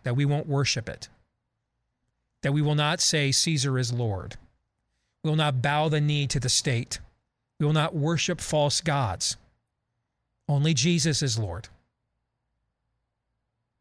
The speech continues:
So, since that's the traditional biblical understanding and historical understanding in the history of the church, that's included in,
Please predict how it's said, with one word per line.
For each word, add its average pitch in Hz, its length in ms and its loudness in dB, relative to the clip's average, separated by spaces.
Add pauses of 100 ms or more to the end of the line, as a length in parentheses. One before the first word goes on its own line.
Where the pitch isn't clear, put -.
(2250)
So, 175 500 2
since - 260 2
that's 208 280 0
the 196 120 0
traditional 175 760 2
biblical 156 600 0
understanding 143 840 0 (320)
and 139 240 0 (220)
historical 190 600 2
understanding 135 600 0
in 139 220 -4
the 127 80 0
history 139 300 0
of 113 60 -2
the 110 80 -4
church, 123 420 -4 (500)
that's 185 360 2
included 208 720 0 (420)
in, 165 260 0